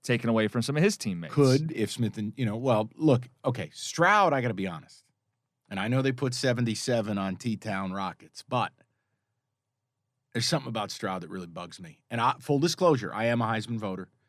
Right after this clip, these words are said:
Speaker 2: Um, I, I won't hide from you who I pick. I never understand why Heisman voters do that. Um, I think Caleb's got the voter base. I think he's got the brand name.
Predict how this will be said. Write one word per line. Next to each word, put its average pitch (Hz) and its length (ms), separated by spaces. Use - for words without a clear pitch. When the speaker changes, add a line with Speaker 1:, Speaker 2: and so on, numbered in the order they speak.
Speaker 2:
Um, 92 380
I, 98 240
I - 20
won't 117 220
hide 117 260
from 110 160
you 104 160
who 107 200
I 87 100
pick. 95 400
I 87 80
never 101 220
understand 98 480
why 85 140
Heisman 90 280
voters 85 280
do 104 180
that. 78 200
Um, 101 400
I 127 120
think 151 160
Caleb's 135 420
got 117 180
the 107 80
voter 107 300
base. 123 460
I 127 60
think 113 180
he's 101 140
got 104 160
the 107 80
brand 95 400
name. 110 480